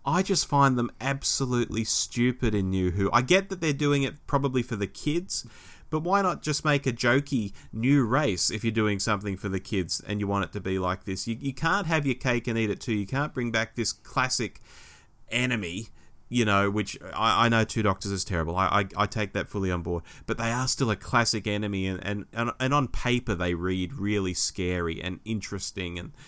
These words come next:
and such, this clone race of warriors. And, you know, uh, why turn them into a, a tiny comedic race, you know, like jockeys in, in suits?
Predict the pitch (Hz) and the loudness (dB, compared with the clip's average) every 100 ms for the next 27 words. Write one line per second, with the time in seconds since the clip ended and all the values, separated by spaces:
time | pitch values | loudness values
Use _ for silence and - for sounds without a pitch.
0 | - - - 95 - 98 - - 92 - | -20 -16 -8 -4 -2 -4 -10 -8 -6 -8
1 | - 98 98 92 90 85 87 92 82 85 | -4 0 0 0 -2 -2 -2 -4 -6 -2
2 | 90 90 87 82 73 82 82 - - - | 0 0 -2 -4 -8 -12 -14 -16 -20 -16
3 | - 113 104 107 - 82 82 110 - 143 | -4 -2 0 0 -4 -12 -18 -14 -8 -6
4 | 147 156 170 180 - 175 143 127 127 131 | -6 -4 -2 -2 -2 -2 -2 -2 -2 -2
5 | 113 110 101 - 101 - 113 110 107 98 | -4 -2 -2 -4 -2 0 2 0 -2 -4
6 | - 101 101 101 92 - - - - - | -6 -4 -4 -4 -6 -8 -20 -20 -20 -6
7 | 98 95 82 - - - - 101 95 98 | -2 -2 -2 -4 -6 -8 -6 -2 0 -2
8 | 98 95 98 - 87 80 - - - - | -4 -4 -4 -4 -4 -4 -8 -16 -20 -10
9 | 104 95 98 95 - - 92 82 - | -6 -4 -4 -4 -2 -2 -2 -4 -10